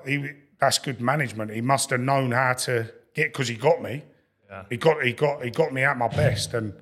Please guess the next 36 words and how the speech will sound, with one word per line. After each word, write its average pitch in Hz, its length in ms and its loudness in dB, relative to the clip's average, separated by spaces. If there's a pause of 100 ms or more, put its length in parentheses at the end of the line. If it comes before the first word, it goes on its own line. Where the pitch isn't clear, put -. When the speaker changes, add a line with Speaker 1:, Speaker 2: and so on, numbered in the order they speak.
(460)
Speaker 1:
and, 120 220 0
and 117 200 0
that 131 140 0
was 117 120 -4
the 104 60 -6
starting 131 400 0
point 117 220 -4
of 120 180 0
it. 107 140 -6 (240)
That - 320 -4 (540)
I, 127 140 6 (180)
me 127 200 2
saying 135 320 2
to - 120 -6
this 117 140 -4
person, 120 440 -2
"I 107 140 2
won't 120 360 0
let 120 160 -2
you 113 120 -8
down." 113 280 2 (440)
Like, 107 180 -4 (420)
not 120 200 0
said 123 180 0
that 117 160 0
many 120 220 -2
a 110 40 -6
times. - 600 -8
<laughs> - 40 -20 (680)
So 104 400 -6 (760)
Speaker 2:
All 147 140 -2
the 110 60 -6
time 123 180 -6
about 131 180 -4
managers 123 360 -8
liking 117 360 -8